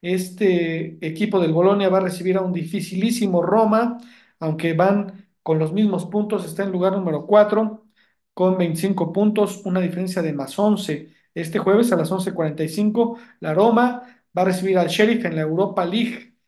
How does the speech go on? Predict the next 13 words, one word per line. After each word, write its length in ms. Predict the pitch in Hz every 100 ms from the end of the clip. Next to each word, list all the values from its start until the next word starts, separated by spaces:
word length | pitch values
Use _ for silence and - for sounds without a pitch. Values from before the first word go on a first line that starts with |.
| _
Siguen 360 | _ 180 185 190
las 240 | 165 160
competiciones 680 | - 160 160 160 - 180 180
europeas 840 | 170 160 160 165 190 190 185 - _ _ _ _
todavía. 720 | 185 185 185 226 185 160 - - _ _ _
Eh, 540 | 165 160 156 156 156 156 _ -
el 200 | 156 165
Roma 300 | 202 240 247
viene 280 | 214 220 214
de 80 | 185
empatar 680 | 170 170 196 208 214 - - _ _
uno 340 | 220 220 208
uno 600 | 214 240 220 185 - -